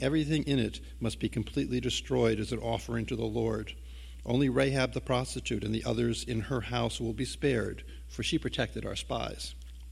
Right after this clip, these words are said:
Do not take any of the things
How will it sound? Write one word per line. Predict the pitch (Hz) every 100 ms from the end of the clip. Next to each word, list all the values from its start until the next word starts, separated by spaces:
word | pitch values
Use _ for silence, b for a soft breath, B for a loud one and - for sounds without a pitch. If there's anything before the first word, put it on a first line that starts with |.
| - B B B B B B B -
Do | 117
not | 117 131 139 -
take | - 139 127 -
any | 131 156
of |
the | 156
things | 151 156 117 113